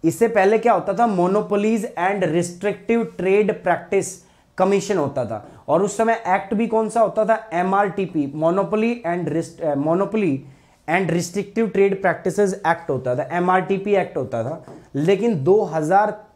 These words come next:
दो के अंदर में हम एक नया एक्ट लेके आए जिसका नाम था Competition Commission Act। तो हमने इसको बदल दिया। अब आप पूछोगे, "सर, इसका काम क्या है?" दोस्तों, मार्केट के अंदर कंपटीशन को बनाए रखना, ठीक है, ये इसकी मैंडेट्स हैं, काम है इसका। क्या है? "To implement the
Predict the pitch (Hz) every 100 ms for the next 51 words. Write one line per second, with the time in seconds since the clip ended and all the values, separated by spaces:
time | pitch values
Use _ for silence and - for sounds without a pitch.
0 | _ - 135 127 214 - 180 147 131 113
1 | 113 147 180 - _ - 156 196 175 180
2 | 214 208 208 190 185 190 196 190 190 185
3 | 185 175 214 220 165 156 156 175 185 175
4 | 143 135 139 113 98 - _ _ _ -
5 | 135 156 160 190 165 127 101 98 139 175
6 | 180 185 190 196 190 190 185 190 180 160
7 | 165 165 165 160 - _ - 139 160 240
8 | 220 151 151 190 190 - 185 196 214 170
9 | 156 156 180 175 208 202 165 165 185 190
10 | 185 151 101 - _ _ _ 147 151 214
11 | 135 - - 143 180 - 214 196 185 196
12 | 202 - 156 127 175 196 185 147 - 127
13 | 180 190 214 233 202 180 180 214 233 233